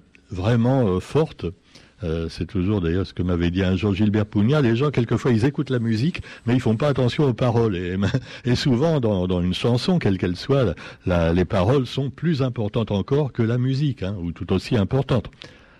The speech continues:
D'ailleurs, euh, on ne peut pas, pas emp-, empêcher de penser, hein, à cette chanson prémonitoire de Johnny Hallyday, hein, Allumer le feu. Ah bah ouais, tu vois, voilà, d'un, non, Jean-Philippe Smet, hein, de nos plus grands poètes nationaux, hein.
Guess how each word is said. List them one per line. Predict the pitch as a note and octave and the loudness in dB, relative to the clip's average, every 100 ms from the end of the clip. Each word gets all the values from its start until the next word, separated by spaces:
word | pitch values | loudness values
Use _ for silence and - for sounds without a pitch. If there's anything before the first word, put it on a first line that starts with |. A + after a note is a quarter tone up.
| - | -8
D'ailleurs, | D#2+ D#2 G#2+ F2+ | -2 2 2 2
euh, | D#2+ D2 C#2+ - | 0 -2 -6 -8
on | F2+ | -4
ne | F2+ | -2
peut | G2 | 0
pas, | E2+ A2 F#2+ | 0 2 0
pas | - | 0
emp-, | G2 F#2+ G2 | 0 0 -2
empêcher | F#2+ G#2 G#2 A2 A#2+ | 0 0 2 2 2
de | G2+ | 0
penser, | E2+ A2+ A#2 F#3 C#3+ | 2 2 2 2 2
hein, | F#2 F#2+ - | 0 -4 -6
à | G2+ | -4
cette | - G#2 | -2 -2
chanson | - G#2+ A2 | 0 0 0
prémonitoire | - C3 B2 B2 A#2+ D3 C3+ | 0 0 2 2 0 0 -2
de | G2+ F2+ | -2 -2
Johnny | A2+ A#2 A2+ | 0 2 2
Hallyday, | G2 G#2 B2+ F3 - - - F2 | 2 2 2 0 -2 -12 -14 -8
hein, | G#2 - - | -8 -10 -6
Allumer | G2 G#2 A2 C3+ C3+ | 0 2 2 4 4
le | A2+ | 2
feu. | - G#3 A#2+ - _ _ _ _ _ _ - | 2 2 2 -4 _ _ _ _ _ _ -8
Ah | F2+ F#2+ | -4 -2
bah | F2+ C3 | -2 0
ouais, | E3+ G2+ G2 | 0 0 -2
tu | A2 | 0
vois, | D#3+ A#2 | 0 0
voilà, | G#2 E3+ E3+ | 0 0 0
d'un, | B2+ A2 - - | 0 -4 -6 -6
non, | A#2+ G#2+ F#2+ | 0 0 2
Jean-Philippe | B2+ B2 A#2 C#3 G#2 | 0 2 2 2 0
Smet, | - D#3 C#3+ F2+ | 0 0 0 0
hein, | |
de | F2 F2 | -2 -2
nos | F2 E2+ | -2 -4
plus | G#2+ | -2
grands | G2+ A2+ | 0 2
poètes | A2 B2+ C3 C#3 - | 2 2 2 2 0
nationaux, | G#2 G2+ - B2+ F3+ D3+ | -2 -2 -4 -2 0 0
hein. | G2+ | -2